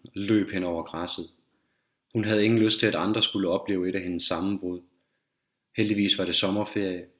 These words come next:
og Bispebjerg var næsten tomt. Hun nåede lige ind i skyggen af et blomstrende pagodetræ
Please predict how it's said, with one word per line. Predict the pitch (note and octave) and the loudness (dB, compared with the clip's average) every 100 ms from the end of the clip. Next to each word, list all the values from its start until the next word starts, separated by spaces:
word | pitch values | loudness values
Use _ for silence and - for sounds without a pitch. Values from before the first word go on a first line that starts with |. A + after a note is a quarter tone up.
| _ - | _ -16
og | - | -2
Bispebjerg | A#2+ A2+ - A2 G2+ F#2 | 0 0 -2 0 0 0
var | |
næsten | F#2+ G2+ - F#2+ | 0 -2 -4 -4
tomt. | - F#2 F2+ - _ _ _ _ _ _ _ _ _ _ - _ - | -2 -4 -6 -14 _ _ _ _ _ _ _ _ _ _ -20 _ -2
Hun | A2 | 2
nåede | A2+ A2+ | 4 4
lige | A#2+ C3 A#2 | 4 6 6
ind | A#2 - | 4 0
i | - | -4
skyggen | - A#2 A2+ B2 A2 | -2 0 2 2 0
af | F#2+ | -2
et | - | 0
blomstrende | G#2 A2 - G2+ - | 0 0 -2 -4 -6
pagodetræ | F#2 G2+ G#2+ A2+ - G2 | -4 -2 0 -2 -2 -2